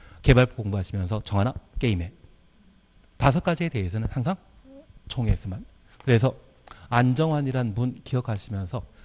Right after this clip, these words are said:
정관 변경, 환지 계획의 변경, 개발 계획 변경, 임원 선임 해임,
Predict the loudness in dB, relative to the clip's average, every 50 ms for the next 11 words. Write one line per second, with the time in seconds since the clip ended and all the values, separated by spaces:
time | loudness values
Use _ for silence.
0 | -14 -4 0 0 2 4 2 2 0 -4 _ _ -6 -4 -2 -2 -2 -4 -6 -8
1 | -10 _ _ _ _ _ _ -4 -4 -2 -2 -4 -4 -4 -4 -4 -2 -2 -2 -4
2 | -4 -6 -10 -8 -6 -4 -4 -4 -4 -6 -8 -10 -14 _ -20 _ _ _ _ _
3 | _ _ _ _ _ _ -20 _ _ _ _ _ -20 _ _ _ _ _ _ _
4 | _ _ -20 _ _ _ _ -20 _ _ _ -20 -20 _ _ _ _ _ _ _
5 | _ _ _ _ _ _ -20 _ _ _ _ _ _ -20 -20 -20 -18 -18 -18 -18
6 | -18 -12 4 6 8 8 10 8 6 6 2 0 0 0 -4 -8 0 4 4 4
7 | 4 4 0 -2 -4 _ -8 -6 0 2 4 4 4 2 2 0 -2 -2 -2 0
8 | 0 0 0 0